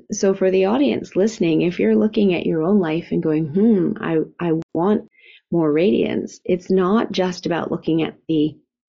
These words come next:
outside, and it's not just about looking at the inside of you. It's the combination of all of you. It's that holistic approach to your health that allows, and your life, that allow you to achieve that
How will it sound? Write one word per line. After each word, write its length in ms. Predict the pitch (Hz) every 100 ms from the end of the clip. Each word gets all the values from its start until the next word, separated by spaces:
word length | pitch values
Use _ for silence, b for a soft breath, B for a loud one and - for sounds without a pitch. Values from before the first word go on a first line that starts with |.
| _ _ _ _ _
outside, 580 | 185 - - - 92 - _ _ _ _
and 120 | 180
it's 160 | 190 - -
not 320 | 185 196 233 -
just 180 | 208 180
about 240 | 175 160
looking 280 | 180 170 165
at 80 | 160
the 120 | -
inside 380 | 240 226 - -
of 100 | -
you. 260 | - - -
It's 180 | 185 -
the 120 | 190
combination 1000 | 196 - 285 269 190 175 202 - - - _ -
of 300 | 165 160 165 _ _ _ _ 190
all 160 | 294
of 140 | 302 -
you. 220 | - -
It's 220 | 180 175
that 260 | - 175 -
holistic 640 | - - 190 185 196 240 -
approach 520 | 240 220 165 156 -
to 40 | 175
your 160 | 165
health 400 | 165 - 170 208 - b b b -
that 100 | 180
allows, 520 | 180 170 175 185 196 -
and 260 | 175 202
your 140 | 185 160
life, 500 | 175 269 - 208 - B B B
that 120 | 180
allow 380 | 175 170 170 165
you 180 | 170 165
to 460 | - 156 151 156 -
achieve 460 | 175 - 190 180 175
that 360 | 151 147 -